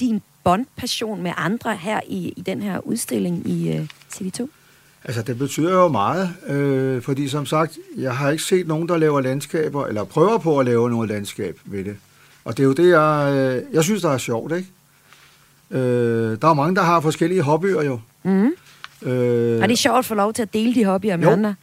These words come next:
Speaker 2: det er rigtig sjovt.
Speaker 1: Ja.
Speaker 2: Det er det.
Speaker 1: Knud Brogaard, tak fordi du var, øh, med i, øh, Kreds her og dele,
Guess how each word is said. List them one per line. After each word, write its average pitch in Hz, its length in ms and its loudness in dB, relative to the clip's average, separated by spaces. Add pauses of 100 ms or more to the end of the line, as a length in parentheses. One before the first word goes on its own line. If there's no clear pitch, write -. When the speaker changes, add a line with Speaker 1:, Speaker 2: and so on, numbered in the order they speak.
(160)
Speaker 2:
det 139 80 0
er 120 80 2
rigtig 123 160 -2
sjovt. 117 300 -4
Speaker 1:
Ja. 202 140 0 (200)
Speaker 2:
Det 113 80 -6
er 98 100 -6
det. 110 80 -10 (600)
Speaker 1:
Knud 226 160 2
Brogaard, 214 420 2 (160)
tak 226 200 -2
fordi 220 180 -6
du 208 100 -6
var, 180 280 2
øh, 165 100 0
med 214 360 2
i, 185 260 0
øh, 160 80 0
Kreds - 300 -4
her 190 120 0
og 180 140 -4
dele, 233 300 2